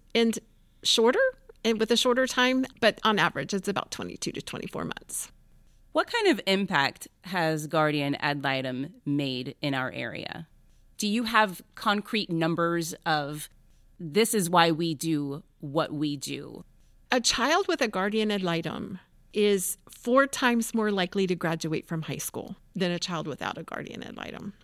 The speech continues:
Speaker 1: when they're in the system of care. Children with a guardian ad litem spend less time in out-of-home care.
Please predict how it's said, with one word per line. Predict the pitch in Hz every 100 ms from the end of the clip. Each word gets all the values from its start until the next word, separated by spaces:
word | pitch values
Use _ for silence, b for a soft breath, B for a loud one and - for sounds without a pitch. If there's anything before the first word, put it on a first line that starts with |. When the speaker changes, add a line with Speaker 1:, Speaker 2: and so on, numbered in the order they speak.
| _ _ _ -
Speaker 1:
when | 208
they're | 196 175
in | 170
the | 170
system | 175 - 170
of | 135
care. | - 156 - - _ _ _ _
Children | - 277 330
with | 311
a | 294
guardian | 233 226 240 240
ad | 226 196
litem | 202 208 196 202 -
spend | - - 254
less | 202 220 -
time | - 185 175 -
in | 226 220
out-of-home | 170 160 - 165
care. | - 180 - -